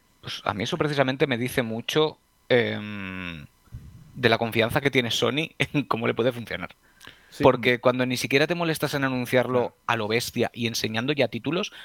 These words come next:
Speaker 1: yo creo que ni ellos mismos puede que todavía tengan claro qué pueden y qué no pueden poner.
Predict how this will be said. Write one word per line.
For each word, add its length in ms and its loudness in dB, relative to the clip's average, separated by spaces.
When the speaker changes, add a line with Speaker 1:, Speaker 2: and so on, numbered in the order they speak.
Speaker 1:
yo 100 4
creo 160 2
que 120 0
ni 100 -4
ellos 220 -6
mismos 380 -4
puede 300 0
que 80 -2
todavía 320 0
tengan 420 -6
claro 260 -2
qué 140 -6
pueden 320 0
y 60 -8
qué 160 -6
no 200 -6
pueden 420 -6
poner. 280 -6